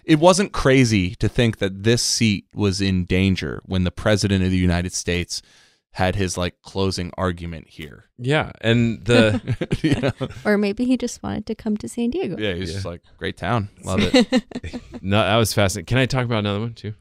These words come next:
Speaker 1: I'd love it if you did.
Speaker 2: Prop thirty, that was the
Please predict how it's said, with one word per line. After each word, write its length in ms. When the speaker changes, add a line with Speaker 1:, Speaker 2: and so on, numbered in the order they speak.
Speaker 1:
I'd 140
love 180
it 220
if 100
you 80
did. 220
Speaker 2:
Prop 260
thirty, 580
that 240
was 220
the 440